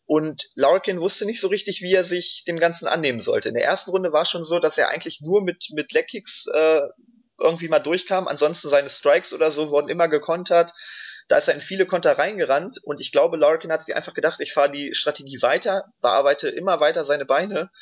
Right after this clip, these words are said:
Irgendwann werden dadurch seine Aktionen wilder und man hat's gerade in der dritten Runde gemerkt, da hat Larkin dann ja Tumenov völlig unter Kontrolle gehabt, weil Tumenov eben, äh, sich einerseits nicht mehr wirklich bewegen konnte und andererseits auch seine, seine Schläge nicht mehr durchbringen konnte, weil er eben keinen richtigen Stand mehr hatte. Also,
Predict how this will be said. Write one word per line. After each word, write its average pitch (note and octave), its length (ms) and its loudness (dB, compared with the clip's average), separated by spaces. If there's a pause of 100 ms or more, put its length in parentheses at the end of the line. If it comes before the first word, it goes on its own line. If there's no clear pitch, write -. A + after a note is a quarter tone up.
(220)
Irgendwann F3+ 440 2
werden D#3 200 2
dadurch D#3+ 280 2
seine D#3 200 0
Aktionen D3 460 -4
wilder D#3+ 280 4
und A2 60 -8
man A#2 140 -2
hat's C#3 160 -6
gerade D3 260 0
in C3+ 60 -10
der B2+ 80 -2
dritten D3 300 -4
Runde C3+ 260 -4
gemerkt, C3 320 0
da C3 80 4
hat B2+ 120 0
Larkin D3 380 2
dann C#3 140 2
ja C3 140 2
Tumenov C3+ 400 -6 (260)
völlig F#3 240 2
unter E3+ 140 -4
Kontrolle E3 360 2
gehabt, C#3 240 4
weil C3 200 4 (320)
Tumenov E3 360 0
eben, D#3 280 -2 (160)
äh, B2+ 180 6
sich B2+ 240 -2
einerseits D3+ 440 2
nicht D3+ 140 -10
mehr C#3+ 120 0
wirklich C#3 240 -4
bewegen B2+ 340 -6
konnte F#3+ 400 -4 (320)
und - 160 -2
andererseits E3 540 0
auch D3 160 0
seine, C#3+ 400 2
seine C3 180 2
Schläge F3+ 380 0
nicht D#3 100 -8
mehr C3 120 -2
durchbringen B2+ 440 -2
konnte, C#3+ 260 0
weil C3+ 140 2
er D3+ 140 0
eben D3 180 -6
keinen C#3+ 220 0
richtigen C#3+ 320 -8
Stand D#3 260 -2
mehr G#2+ 120 -8
hatte. G#2+ 200 -4
Also, A2+ 300 -2